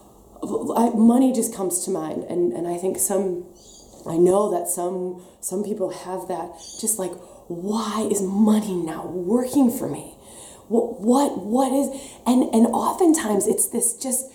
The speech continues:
really deep pattern that just, we just haven't been able to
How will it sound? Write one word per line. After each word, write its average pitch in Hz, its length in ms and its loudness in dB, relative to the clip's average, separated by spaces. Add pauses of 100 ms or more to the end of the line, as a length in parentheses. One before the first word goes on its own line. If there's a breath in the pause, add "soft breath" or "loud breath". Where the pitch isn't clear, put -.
(520 loud breath)
really 240 1040 2 (160)
deep 240 580 2 (580 loud breath)
pattern 233 680 0 (160 loud breath)
that - 200 -6
just, 220 260 0
we 208 80 -2
just - 300 -2
haven't 220 280 0
been 208 100 0
able 185 220 2
to 185 160 -10